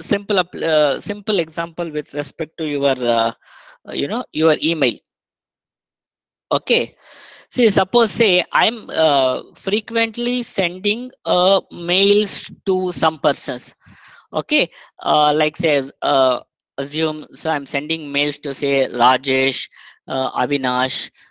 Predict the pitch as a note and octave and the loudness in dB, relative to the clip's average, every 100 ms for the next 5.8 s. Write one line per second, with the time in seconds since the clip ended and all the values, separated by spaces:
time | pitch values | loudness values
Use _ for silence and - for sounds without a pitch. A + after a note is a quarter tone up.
0 | _ C#3 B2+ D3+ C#3 A2+ - B2+ B2 B2+ | _ -8 -4 0 0 0 0 0 0 -4
1 | B2+ C3+ B2+ B2+ B2+ - - B2+ - G#2+ | -4 -4 0 0 0 -4 -6 -8 -4 -6
2 | - F#2 _ _ _ _ - _ _ - | -6 -18 _ _ _ _ -20 _ _ -12
3 | D#3+ B3 D3+ - _ - F#3 D3 E3+ A#3 | -4 -2 -2 -6 _ 0 2 4 2 2
4 | B3 C4+ D#4 - E3 F#3 A3 - F3+ F3 | 0 2 0 0 0 0 -4 -6 -6 -6
5 | F#3+ A3 A3 G#3 E3+ D#3 D#3+ F#3 | -4 -4 -2 -4 -2 -2 0 0